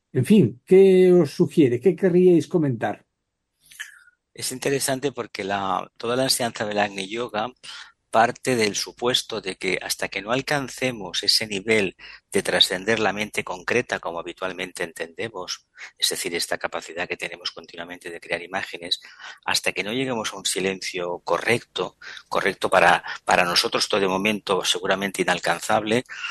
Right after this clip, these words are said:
Speaker 2: hay que tener en cuenta que no tendremos acceso porque la idea que tenemos nosotros de la rama está basada en nuestra mente y la mente no funciona dentro de la rama.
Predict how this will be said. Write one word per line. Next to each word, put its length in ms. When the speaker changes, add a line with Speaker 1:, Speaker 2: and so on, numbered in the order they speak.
Speaker 2:
hay 120
que 80
tener 180
en 100
cuenta 300
que 120
no 120
tendremos 500
acceso 640
porque 380
la 120
idea 240
que 80
tenemos 320
nosotros 380
de 80
la 100
rama 460
está 300
basada 340
en 80
nuestra 320
mente 460
y 140
la 120
mente 640
no 180
funciona 560
dentro 300
de 60
la 120
rama. 420